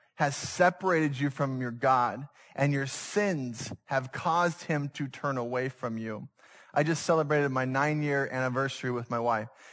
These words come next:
And after nine years with my wife, one of the things that I have learned is that if she walks into a room in about three point five seconds, I know if she's mad at me. Right?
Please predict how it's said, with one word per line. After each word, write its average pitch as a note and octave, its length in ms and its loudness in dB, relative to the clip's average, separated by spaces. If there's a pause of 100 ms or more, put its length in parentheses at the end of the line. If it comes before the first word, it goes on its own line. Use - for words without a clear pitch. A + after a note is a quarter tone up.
(140)
And C#3 80 2
after C#3+ 260 2
nine E3+ 380 4
years F3+ 260 2
with C#3+ 140 -2
my C#3 160 2
wife, C3+ 300 4
one D3 200 4
of G3+ 60 0
the F#3 80 -2
things D#3 420 -2
that C#3 100 2
I C3+ 140 4
have C3 320 -2
learned C3+ 440 0 (440)
is C#3 160 0
that C#3+ 140 4
if C#3 100 2
she - 240 -4
walks E3+ 460 2
into F3+ 380 -2
a C#3+ 60 0
room B2+ 480 -2 (280)
in D3+ 80 0
about C#3+ 440 4
three F#3+ 320 -2
point F3+ 440 -4 (100)
five D#3 300 6
seconds, D#3 600 2
I C#3+ 120 0
know D3+ 300 6
if C#3+ 60 -4
she's B2+ 280 -4
mad C3 260 2
at A#2+ 100 0
me. G#2 300 -8 (560)
Right? A3 300 8